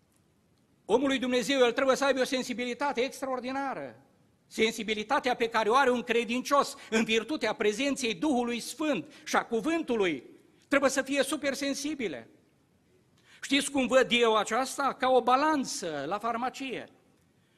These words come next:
Pui ceva, un fulg pe un taler și imediat oscilează pendulul. E super sensibilă. În momentul în care am vreo datorie, să nu cumva să fiu găsit ca un datornic.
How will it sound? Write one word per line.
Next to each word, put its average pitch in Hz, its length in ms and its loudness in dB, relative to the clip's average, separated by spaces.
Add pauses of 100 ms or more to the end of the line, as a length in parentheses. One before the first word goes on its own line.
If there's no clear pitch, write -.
(180)
Pui 254 180 0
ceva, 240 380 4
un 208 200 4
fulg 226 320 0
pe 208 120 -4
un 196 140 -4
taler 196 580 0
și 190 500 -6
imediat 247 540 0
oscilează 240 680 -4
pendulul. 208 720 -2 (200)
E 160 140 -2
super 269 300 -2
sensibilă. 190 680 -6 (1300)
În 190 140 2
momentul 247 480 2
în 240 80 2
care 214 260 2
am 269 160 4
vreo 262 160 2
datorie, 233 920 0
să 175 160 -10
nu 208 140 -6
cumva 269 300 0
să 240 200 -4
fiu 233 260 -2
găsit 214 400 -6
ca 190 100 -2
un 190 160 -4
datornic. 160 600 -4